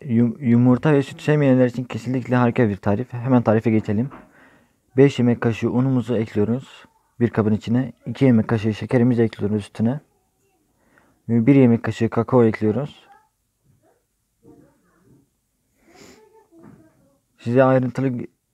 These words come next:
detaylı bir şekilde göstermek istedim. Umarım gösterebilmişimdir. Bir yarım paket ka-, vanilya ekleyelim ve yarım çay kaşığı kadar kabartma tozu. Kesinlikle kabartma tozunu yarım çay kaşığından fazla kullanmayın.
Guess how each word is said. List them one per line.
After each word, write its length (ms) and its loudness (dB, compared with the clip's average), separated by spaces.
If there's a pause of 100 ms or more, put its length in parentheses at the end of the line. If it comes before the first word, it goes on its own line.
detaylı 340 -2
bir 60 -6
şekilde 240 -4
göstermek 440 -2
istedim. 280 -4
Umarım 420 0 (400)
gösterebilmişimdir. 920 0 (1200)
Bir 380 -2
yarım 280 0
paket 240 -4
ka-, 340 -4
vanilya 360 2
ekleyelim 460 -2 (480)
ve 200 -2 (300)
yarım 360 2
çay 160 2
kaşığı 280 -4
kadar 240 -2
kabartma 380 0
tozu. 260 -8 (120)
Kesinlikle 400 -4
kabartma 440 0
tozunu 260 -2
yarım 260 2
çay 160 -2
kaşığından 400 -2
fazla 280 -4
kullanmayın. 600 0